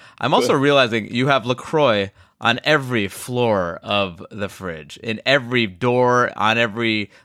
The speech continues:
Speaker 1: level. I, I mean, I really do think that you should be an influencer for them. It's,
Speaker 2: I'm, I'm
Speaker 1: it's
Speaker 2: drinking,
Speaker 1: like
Speaker 2: I'm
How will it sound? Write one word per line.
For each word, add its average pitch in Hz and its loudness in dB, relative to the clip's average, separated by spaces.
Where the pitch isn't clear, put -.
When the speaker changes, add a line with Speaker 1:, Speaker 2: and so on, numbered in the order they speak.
Speaker 1:
level. 117 2
I, 131 2
I 135 0
mean, 143 2
I 135 0
really 156 2
do 147 -2
think 127 -2
that 107 -2
you 110 0
should 104 -10
be 107 0
an 98 0
influencer 85 -6
for 78 -12
them. 50 -12
It's, - -14
Speaker 2:
I'm, 139 -2
I'm 135 0
Speaker 1:
it's 131 -6
Speaker 2:
drinking, 117 0
Speaker 1:
like - -20
Speaker 2:
I'm - -20